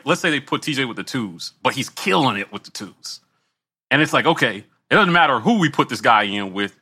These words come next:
he's going to produce the minimum, the M V P, the minimum viable product for us to be able to win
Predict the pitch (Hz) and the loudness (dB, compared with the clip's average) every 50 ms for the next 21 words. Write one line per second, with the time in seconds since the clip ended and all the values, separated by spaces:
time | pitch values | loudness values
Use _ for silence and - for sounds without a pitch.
0 | _ _ - - 175 185 175 131 117 - 151 151 147 143 131 - - 113 98 - | _ _ -6 -2 -2 0 0 -2 -2 0 0 2 2 0 0 -2 -6 -8 -8 -12
1 | _ _ _ _ _ _ _ _ _ _ _ _ _ _ _ _ _ _ _ _ | _ _ _ _ _ _ _ _ _ _ _ _ _ _ _ _ _ _ _ _
2 | - 156 139 104 - 143 139 117 107 - - - _ _ _ _ - 107 107 110 | 2 2 2 4 2 2 2 0 -2 -8 -14 -18 _ _ _ _ 0 2 2 4
3 | 123 165 214 226 202 202 226 220 190 - - - 143 147 185 143 185 170 - - | 2 2 2 2 2 0 0 -2 -4 -6 -4 -2 0 0 0 -2 -4 -6 -6 -6
4 | 147 113 104 98 101 120 160 190 196 190 190 151 113 139 143 147 143 135 135 - | -6 -4 -4 -2 -2 0 0 0 0 0 -2 0 4 4 6 6 4 2 -4 -2
5 | - - 131 120 120 107 - _ - 104 - 131 123 113 - - - 90 - 101 | 2 2 4 4 2 -2 -8 _ -10 -6 -2 -2 -2 -2 -2 -6 -14 -14 -16 -12
6 | 85 113 120 131 113 117 120 - - - 101 90 85 92 110 123 113 104 95 101 | -8 -6 -6 -6 -6 -8 -10 -10 -10 -10 -10 -8 -4 -2 0 0 0 0 -2 -6